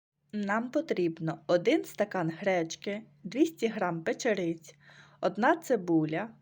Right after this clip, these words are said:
одна морква, в мене дві невеликих, п'ятдесят грам твердого сиру, сто грам сметани,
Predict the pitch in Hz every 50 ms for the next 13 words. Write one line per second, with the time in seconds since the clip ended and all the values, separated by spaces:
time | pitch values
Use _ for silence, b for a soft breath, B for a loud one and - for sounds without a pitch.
0 | _ _ - 180 180 214 269 302 254 196 170 151 147 170 170 - - 214 220 233
1 | - - _ _ - 190 202 208 202 196 185 202 202 202 - - - 190 190 185
2 | 190 190 180 180 180 175 - 202 214 - - _ B B B B B B B B
3 | _ 214 208 - 220 - 311 311 311 226 208 220 214 196 185 180 - 196 185 185
4 | 175 175 220 226 196 175 - - - - 170 160 156 156 165 185 220 B B B
5 | B B B B B B - - - - 311 320 320 262 202 185 170 175 - -
6 | - 214 247 247 - - 185 165 160 156 156 160 165 -